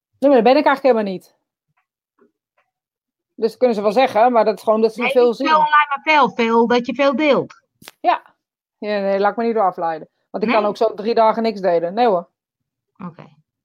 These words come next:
Speaker 1: Dan heb ik echt, eh, helemaal, eh, dezelfde als mensen zeggen, "Wat eet je veel?" Of, eh, "Wat drink je veel?" Ja, dat weten ze toch heel niet?
Speaker 2: Nee.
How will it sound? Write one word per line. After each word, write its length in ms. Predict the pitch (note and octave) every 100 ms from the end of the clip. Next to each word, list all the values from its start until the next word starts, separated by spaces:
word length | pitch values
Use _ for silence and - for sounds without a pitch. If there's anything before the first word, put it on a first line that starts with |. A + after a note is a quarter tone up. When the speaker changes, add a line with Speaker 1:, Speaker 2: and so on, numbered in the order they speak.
| _ -
Speaker 1:
Dan 100 | G3+
heb 20 |
ik 80 | -
echt, 260 | - -
eh, 80 | B3
helemaal, 380 | C4+ C#4 C4+ C4
eh, 60 |
dezelfde 340 | A3+ B3+ C#4+ C#4
als 120 | C4
mensen 260 | C#4 C#4 C4+
zeggen, 200 | C#4+ C4
"Wat 80 | C#4
eet 180 | C#4+
je 80 | C#4
veel?" 360 | A3 G3+ F#3 - _ _ _ _ _ _ _ - - - - -
Of, 200 | A3 -
eh, 140 | - - - - _ - _ _
"Wat 120 | - A#3+
drink 220 | D#4 -
je 100 | C4+
veel?" 220 | G#3+ G#3+
Ja, 140 | B3+ B3+
dat 100 | A3
weten 260 | C#4+ C4+
ze 60 | G#3
toch 100 | G3
heel 140 | G#3
niet? 280 | G#3+ F#4+ - _ _ _ _ _
Speaker 2:
Nee. 360 | - F#3+ E3